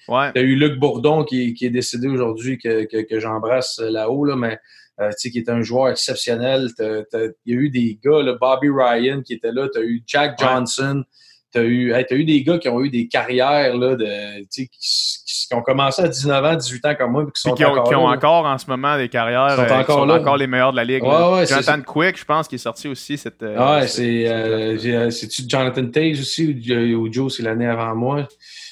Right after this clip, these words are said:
Speaker 2: Il me semble Toews.
Speaker 1: Duncan Keith, je pense, qui est sorti
Speaker 2: Ouais,
Speaker 1: cette
Speaker 2: il,
Speaker 1: année-là.
Speaker 2: euh, ouais, peut-être même, euh,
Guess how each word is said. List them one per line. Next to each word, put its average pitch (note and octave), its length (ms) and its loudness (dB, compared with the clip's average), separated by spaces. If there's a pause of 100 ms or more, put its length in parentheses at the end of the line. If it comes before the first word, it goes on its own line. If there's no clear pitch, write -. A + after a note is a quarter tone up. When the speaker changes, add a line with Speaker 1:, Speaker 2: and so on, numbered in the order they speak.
(140)
Speaker 2:
Il A#2+ 60 -4
me A#2 40 -2
semble D#3 260 0
Toews. C#3+ 120 2
Speaker 1:
Duncan D3 320 0
Keith, D3+ 300 -2
je - 60 -14
pense, C#3 280 -4
qui - 60 -14
est A#2 40 -10
sorti C3 160 2
Speaker 2:
Ouais, C3+ 120 2
Speaker 1:
cette A2+ 140 -4
Speaker 2:
il, A#2 60 -2
Speaker 1:
année-là. A2+ 480 -6
Speaker 2:
euh, A#2 300 -2
ouais, D3 340 2
peut-être D3 300 0
même, D3 320 0
euh, A#2+ 400 2